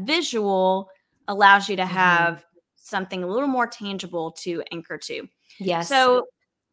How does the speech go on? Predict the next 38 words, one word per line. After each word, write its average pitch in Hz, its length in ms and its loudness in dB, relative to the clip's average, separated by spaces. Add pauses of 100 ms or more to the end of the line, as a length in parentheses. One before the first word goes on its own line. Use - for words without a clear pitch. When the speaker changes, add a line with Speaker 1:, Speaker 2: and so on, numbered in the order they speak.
(100)
Speaker 1:
our 302 460 8
episode 247 460 -2
tonight 202 280 -4
is 190 120 -4
all 196 160 2
about, 185 300 4
like, 170 280 -2 (140)
gaining 190 640 -2
buy-in 180 380 0
for 185 180 -6
vision. 175 400 -4
So 185 260 -4
tell 214 400 -2
us 269 160 -2
a 285 40 -8
little 240 180 -2
bit 226 140 -4
about 196 260 2
what 196 220 -2
you 208 240 -8
feel, 185 640 -2 (500)
um, 175 340 0
vision 196 680 -4
does 165 460 2
for 196 140 -6
becoming 247 640 -4
that 170 160 -6
kind 185 200 -6
of 165 120 -12
passionate 170 520 -6
leader. 147 380 -12 (560)
Speaker 2:
Oh, 185 260 2
man. 160 380 -4 (500)
Vision 277 380 8
is 254 140 4
everything. 185 800 -2
And 214 460 6 (140)
I, 247 200 2